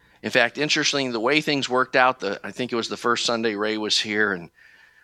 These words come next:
I think maybe John and Emily or Jason and Carla sat with them, and the next weekend it was Larry and Martha and some, or Larry, whoops, Lisa, get that off the tape. Larry and Lisa, <laughs> habit. Um,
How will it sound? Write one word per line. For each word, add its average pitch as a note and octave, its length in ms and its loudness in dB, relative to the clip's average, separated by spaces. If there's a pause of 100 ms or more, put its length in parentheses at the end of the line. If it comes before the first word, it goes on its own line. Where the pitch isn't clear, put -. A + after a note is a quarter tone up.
I - 40 -18
think G2+ 300 -8
maybe F#2+ 240 -8
John G2+ 320 -4
and F#2+ 100 -6
Emily A2 380 -4
or F#2+ 100 -6
Jason G2 340 -4
and F#2 60 -10
Carla G#2+ 320 0
sat - 280 -2
with G#2 100 -10
them, G#2 320 -2
and E2+ 80 -8
the F2 60 -10
next G#2+ 260 -4
weekend G2+ 300 -6
it - 20 -8
was F#2+ 160 -8
Larry G#2 340 0
and F#2+ 240 -10
Martha G2+ 360 -6
and F#2+ 160 -10
some, F#2 320 -8 (100)
or G#2 100 -4
Larry, E2 240 -8 (460)
whoops, - 380 -12 (180)
Lisa, C#3 320 2
get G#2+ 220 -6
that A2+ 180 0
off F2+ 140 -6
the - 80 -16
tape. - 280 -16 (300)
Larry D#3+ 220 4
and D#3 100 -2
Lisa, F#3 380 4 (320)
<laughs> C#4+ 260 -8
habit. - 400 -2 (320)
Um, C#3 480 4